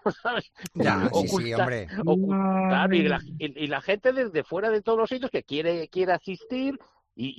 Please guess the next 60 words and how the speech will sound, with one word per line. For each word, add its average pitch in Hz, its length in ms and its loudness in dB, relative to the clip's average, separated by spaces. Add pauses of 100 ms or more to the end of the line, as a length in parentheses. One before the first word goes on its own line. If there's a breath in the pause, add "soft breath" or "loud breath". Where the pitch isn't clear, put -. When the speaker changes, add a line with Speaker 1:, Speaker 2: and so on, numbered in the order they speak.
Speaker 1:
y 156 40 -4
todos 254 260 2
además, 233 480 2
ojo, 175 340 2
eh, 226 140 2
siempre 247 540 0
desde 156 240 2
el 139 120 0
máximo 196 460 0
respeto, 180 420 0
nadie 196 260 6
dice, 185 380 2 (220 soft breath)
"No, 254 340 0
nadie 262 640 2
de 170 140 -4
todos 233 240 4
los 208 140 2
que 208 100 2
he - 20 6
hablado, 233 360 4
nadie 220 440 0
da 233 120 2
por 180 200 2
hecho - 180 0
nada", 147 360 0 (100)
que 156 80 -2
eso 185 140 -2
es, - 180 -6
yo 165 100 0
creo 196 160 4
que 170 100 -2
es - 60 -4
el 170 120 -4
principio 175 560 -2
para 131 180 0
poder 117 240 -2
ganar. 98 260 -8
Speaker 2:
A 135 40 -4
mí 139 80 -4
me 143 80 -6
parece 143 240 -6
fundamental. 131 640 -4
Eh, 147 260 0
Xavi, 180 360 0
antes 185 400 -2
creo 185 200 -2
que 165 100 -4
ibas 156 240 2
a 147 100 2
entrar 165 320 -2
y 143 160 -4
ahí 143 400 -4
está 143 180 -6
más 143 140 -6
complicado 139 320 -4
con 135 60 -2
la 131 60 2
comunicación, 123 480 -6
todo 175 220 0
tuyo. 107 300 -6